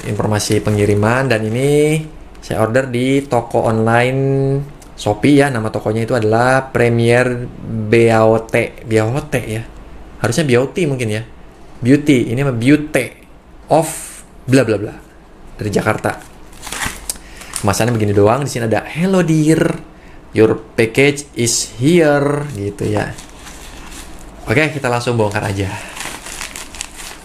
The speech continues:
Gimana nih? Oh, ini harus pakai gunting. Iya. Langsung kita bongkar. Bismillah.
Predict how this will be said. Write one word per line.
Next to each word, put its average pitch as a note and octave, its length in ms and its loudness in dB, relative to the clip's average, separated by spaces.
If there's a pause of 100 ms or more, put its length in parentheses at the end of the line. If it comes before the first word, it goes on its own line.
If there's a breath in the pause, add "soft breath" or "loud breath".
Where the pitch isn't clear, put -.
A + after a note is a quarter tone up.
(140)
Gimana G#2+ 240 2
nih? F#2+ 160 -2 (160)
Oh, A2+ 160 4
ini G#2+ 160 2
harus G2+ 160 -2
pakai G#2 160 -4
gunting. G2+ 400 -4 (960)
Iya. B2+ 280 2 (1500)
Langsung F3 320 0
kita G#2+ 160 -4
bongkar. F#2+ 240 -8 (240)
Bismillah. A2+ 480 -2